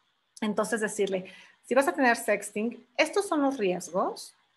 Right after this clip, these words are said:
Sin embargo, si aún así estás dispuesta o dispuesto a hacerlo, entonces tendrás que seguir estas reglas. Uno, la cara nunca debe de aparecer en una, en una fotografía erótica. Entonces,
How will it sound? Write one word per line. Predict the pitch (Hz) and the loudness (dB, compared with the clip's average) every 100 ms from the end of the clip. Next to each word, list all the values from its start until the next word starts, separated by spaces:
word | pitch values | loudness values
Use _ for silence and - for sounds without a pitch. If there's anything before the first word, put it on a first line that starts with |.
| _ _ _ _ _ | _ _ _ _ _
Sin | - 214 | -2 0
embargo, | 208 208 208 185 160 | 2 4 4 2 -4
si | - 208 | -6 0
aún | 196 202 233 | 2 2 2
así | 254 247 - 175 - - | 0 -2 -6 -8 -10 -12
estás | 185 - 196 185 | -14 -6 -6 -4
dispuesta | 185 - - 180 185 185 | -8 -6 -4 -4 -4 -10
o | |
dispuesto | 160 - - 180 - 254 | -10 -12 -8 -8 -4 -6
a | |
hacerlo, | 247 - 214 185 208 240 | -4 2 2 2 -2 -2
entonces | 196 202 233 | -4 -6 -6
tendrás | - 202 190 208 208 | -2 -2 0 0 -2
que | 285 | -8
seguir | - 185 180 233 269 - - _ _ | -6 -4 -2 -2 -4 -10 -20 _ _
estas | 202 190 226 196 | -2 0 0 0
reglas. | 147 135 - - - _ _ _ _ _ _ _ | -2 -6 -12 -16 -16 _ _ _ _ _ _ _
Uno, | 247 226 170 - _ _ _ _ - | 4 4 2 -8 _ _ _ _ 0
la | 247 247 | 0 0
cara | 277 302 311 330 453 - _ _ _ - | 2 2 2 0 -4 -10 _ _ _ 4
nunca | 247 262 294 | 4 6 2
debe | 269 233 226 | 2 0 -2
de | |
aparecer | 226 214 185 180 - 208 277 294 | -4 -2 -2 -2 0 0 0 -2
en | 202 | -2
una, | 202 208 214 - | -2 2 0 0
en | 190 | -2
una | 202 208 | -2 -4
fotografía | - 180 185 175 180 - 196 190 208 - | -4 -4 -2 -4 -6 -6 -2 0 -2 -2
erótica. | 185 175 180 - - | -2 -2 -6 -14 -16
Entonces, | 165 175 180 208 - | -10 -8 -6 -6 -8